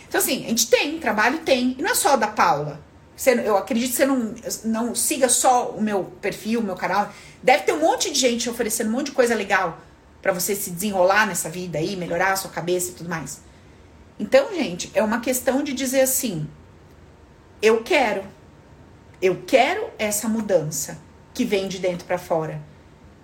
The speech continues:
Eu quero desenvolver essa mente vencedora. Começa pelo menos pela leitura do livro. Pelo menos, se dá pelo menos essa chance. Certo? Beleza?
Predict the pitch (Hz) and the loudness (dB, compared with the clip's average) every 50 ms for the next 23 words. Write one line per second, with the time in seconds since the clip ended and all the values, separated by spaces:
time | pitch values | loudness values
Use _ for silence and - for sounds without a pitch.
0 | - - - - - - - - 214 214 214 - - 269 302 381 381 320 226 202 | -20 -20 -20 -20 -20 -6 0 4 4 4 4 4 2 4 4 4 2 0 0 0
1 | 220 254 254 247 226 262 233 226 - - - 180 202 202 180 175 175 - - - | 2 2 2 4 6 6 6 4 2 -2 0 2 4 4 4 2 -2 -8 -8 -4
2 | 180 180 180 - 180 185 180 175 175 - 175 175 175 - - 175 170 165 151 147 | -4 -2 -2 -2 -4 -4 -6 -6 -8 -8 -8 -6 -6 -4 -6 -4 -4 -4 -4 -4
3 | 151 151 - - - - - - 415 381 359 370 - 359 - - - 392 453 440 | -4 -6 -8 -12 -16 -2 4 4 4 4 4 0 -2 -4 -6 -4 0 2 2 2
4 | 415 415 392 359 370 381 392 392 381 339 302 277 240 196 190 - - - - - | 2 2 2 2 4 4 4 2 2 2 4 2 2 2 0 -2 -2 -4 -6 -8
5 | - - - - - - - - - 269 262 262 269 269 277 269 - 269 254 262 | -12 -18 -20 -20 -20 -20 -16 0 4 6 6 6 6 4 0 -4 -4 -4 -2 -2
6 | 226 226 226 220 220 220 202 180 175 160 - - - - - 339 370 392 359 311 | -2 -2 -2 -4 -4 -6 -6 -8 -12 -14 -14 -16 -12 -4 0 0 2 2 2 2
7 | 285 294 - - 285 269 330 349 - 403 381 330 330 359 403 453 415 415 370 - | 2 0 0 0 2 2 2 2 2 0 -2 0 0 -2 -2 -2 -2 -2 -2 -2
8 | - - - - 233 175 143 135 - - - - - - - - - - - - | -2 -2 0 2 2 0 0 -2 -4 -4 -4 0 -2 -2 -2 -2 -14 -20 -20 -20
9 | - - - - - - - - - - - - - - - - - - - - | -20 -20 -20 -20 -20 -20 -20 -20 -20 -20 -20 -20 -20 -20 -20 -20 -20 -20 -20 -20
10 | - - - - - - - - - - - - - - - - - 262 269 349 | -20 -20 -20 -20 -20 -20 -20 -20 -20 -20 -20 -20 -20 -14 -8 -2 2 2 2 2
11 | 392 - - - 180 165 - - - - - - - - - - - - - 196 | 2 -6 -12 -14 -14 -14 -14 -18 -20 -20 -20 -20 -20 -20 -20 -20 -16 -8 -4 -2
12 | 202 214 240 294 320 - 240 202 185 - | 2 4 4 4 4 2 -6 -8 -8 -10